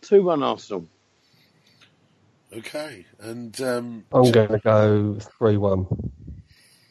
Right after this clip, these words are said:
Speaker 2: Three one?
Speaker 3: Yep.
Speaker 2: I think maybe we will just get one nil again.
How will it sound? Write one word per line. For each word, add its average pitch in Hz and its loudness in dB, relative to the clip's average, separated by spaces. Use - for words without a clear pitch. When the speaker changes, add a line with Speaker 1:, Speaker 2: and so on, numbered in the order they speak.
Speaker 2:
Three 160 -2
one? 185 -8
Speaker 3:
Yep. 95 -4
Speaker 2:
I 156 0
think 135 -12
maybe 160 -2
we 143 -8
will 135 -10
just 131 -10
get 127 -12
one 131 -8
nil 143 -6
again. 104 -12